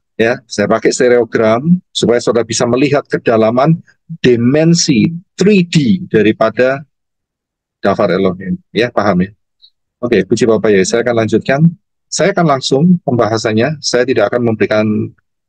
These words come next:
eh, pengawalan atau prelude ya. Ya,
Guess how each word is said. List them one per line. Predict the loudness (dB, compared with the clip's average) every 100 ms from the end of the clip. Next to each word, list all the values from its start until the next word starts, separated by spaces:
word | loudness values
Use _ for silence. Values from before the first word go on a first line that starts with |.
| -2
eh, | 0 0
pengawalan | 0 2 2 2 2 0
atau | -2 -4
prelude | -2 0 0 -2
ya. | -6 -8 _ _ _ _ _ _ _ _ _ _ -4
Ya, | -4